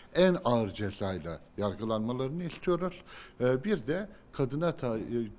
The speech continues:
kadına, e, şiddet ve çocuk tacizi gibi konularda da, e,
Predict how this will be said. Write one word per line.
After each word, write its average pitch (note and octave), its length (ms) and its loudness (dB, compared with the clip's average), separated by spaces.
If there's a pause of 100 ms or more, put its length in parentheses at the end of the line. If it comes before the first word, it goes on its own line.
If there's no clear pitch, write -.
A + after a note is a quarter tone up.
(120)
kadına, C3 580 -2 (100)
e, G2+ 60 -4
şiddet G2+ 540 -4
ve B2 60 2
çocuk - 380 -4
tacizi F2 640 -6 (300)
gibi A2 240 -4
konularda F#2 680 -6
da, E3+ 200 -6 (400)
e, A#2 260 2